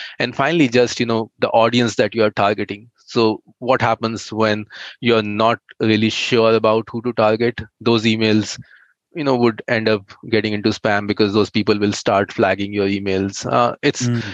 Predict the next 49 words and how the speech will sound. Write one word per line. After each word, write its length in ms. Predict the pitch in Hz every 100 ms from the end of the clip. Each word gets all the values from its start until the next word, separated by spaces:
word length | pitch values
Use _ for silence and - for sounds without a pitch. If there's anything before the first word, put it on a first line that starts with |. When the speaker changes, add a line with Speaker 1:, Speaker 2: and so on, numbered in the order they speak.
| -
Speaker 1:
you, 120 | 131 143
you 100 | 143
have 220 | 143 143 -
to 100 | 135
send 300 | - 113 117
to 60 |
the 120 | 110
right 260 | 107 104 104 - -
people. 400 | 104 - 104 104
And 240 | 104 104 110
to 60 |
a 80 | 120
question 260 | 120 110 120
about 320 | 113 110 104 -
response 580 | - 110 - 113 113 -
rates, 260 | 117 120 117
we've 160 | 123
been 180 | 120 120
getting 300 | 110 110 107
very 220 | 104 107
good 160 | 107 104
response 480 | 104 - 104 101 -
rates 320 | 104 - - _
for 320 | - - 110 110
ourselves 760 | 107 113 - 107 131 160 - -
and 240 | 107 110
for 320 | - 107 107
our 220 | 107 107
clients 400 | 104 110 104 104
also. 500 | 104 98 104 107 110 - - - -
Speaker 2:
What 120 | 180
is, 60 | 220
Speaker 1:
Um, 400 | 104 101 - - -
Speaker 2:
what's 280 | 156 160 185
a 40 |
Speaker 1:
yeah. 60 | -
Speaker 2:
very 200 | 165 156
good 200 | 156 147
response 440 | 135 147 143 131
rate, 180 | 113 104
just 200 | 131 -
to 80 | 131
help 200 | 131 - 160
baseline 540 | 135 131 131 131 123 120
the 40 |
expectations 720 | 123 - 120 123 123 127 107
here? 180 | - 110 _ _ _ _ _ -
Speaker 1:
Yeah, 240 | 180 147
so 300 | - 156 -